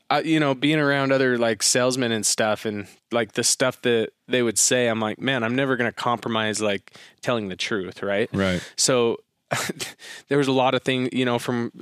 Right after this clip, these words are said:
Speaker 1: from going out with other guys and training and stuff. I'm like, "I, I'm not gonna say that." So, so I learned that quick too, like, how easily you can, you know, s-, tell little squibs and lies to try to get a sale.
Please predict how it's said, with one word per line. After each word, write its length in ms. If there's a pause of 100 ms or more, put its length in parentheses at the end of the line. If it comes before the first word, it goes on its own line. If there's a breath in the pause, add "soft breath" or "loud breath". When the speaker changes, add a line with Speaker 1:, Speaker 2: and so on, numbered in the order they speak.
Speaker 1:
from 240
going 180
out 140
with 140
other 160
guys 360
and 180
training 420
and 120
stuff. 300
I'm 100
like, 200
"I, 220
I'm 140
not 160
gonna 160
say 240
that." 260 (360 loud breath)
So, 380 (600 loud breath)
so 160
I 100
learned 260
that 180
quick 260
too, 260
like, 220
how 180
easily 400
you 140
can, 340 (540 loud breath)
you 160
know, 220 (400 loud breath)
s-, 240
tell 200
little 200
squibs 380
and 120
lies 320
to 100
try 160
to 80
get 120
a 40
sale. 360